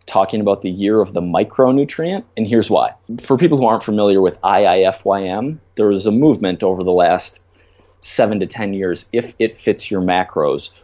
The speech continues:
where, uh, people started eating candy and ice cream and all sorts of traditionally unhealthy foods, and were losing body weight eating those foods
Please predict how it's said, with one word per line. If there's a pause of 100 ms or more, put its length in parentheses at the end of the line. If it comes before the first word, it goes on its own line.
(100)
where, (280)
uh, (340)
people
started
eating (760)
candy
and
ice
cream (240)
and
all
sorts
of (380)
traditionally
unhealthy
foods, (360)
and
were
losing
body
weight
eating
those
foods